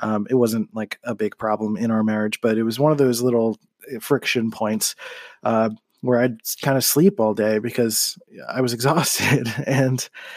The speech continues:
uh, I prefer to do things in the afternoon. I'm not really a morning person, and she's definitely a morning person. So she would get up and do all sorts of stuff, and by, like, one P M, she's like, "The,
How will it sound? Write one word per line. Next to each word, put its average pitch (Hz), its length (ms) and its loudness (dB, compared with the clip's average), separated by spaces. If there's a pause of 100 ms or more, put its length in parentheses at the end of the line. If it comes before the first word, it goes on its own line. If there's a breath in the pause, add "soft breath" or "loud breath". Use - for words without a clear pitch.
(260 loud breath)
uh, 123 380 4
I 135 140 2
prefer 156 340 2
to 143 80 2
do 139 220 2
things 135 340 2
in 127 80 2
the 127 100 2
afternoon. 131 460 4
I'm 113 140 0
not 120 180 0
really 113 220 0
a 113 80 0
morning 120 320 -2
person, 101 420 -6
and 104 180 -8
she's 180 220 4
definitely 143 460 2
a 135 80 2
morning 143 280 0
person. 101 400 -10
So 117 280 -4 (360 loud breath)
she - 140 0
would 143 100 4
get 143 140 6
up 143 180 4
and 120 120 -4
do 147 140 2
all 139 100 4
sorts 131 240 -4
of 123 80 -8
stuff, 127 520 -2
and 117 320 -4 (280 loud breath)
by, 143 100 4
like, 147 180 2
one 139 200 2
P 131 180 -2
M, 147 160 4
she's 120 240 -4
like, 123 180 -4
"The, 127 140 0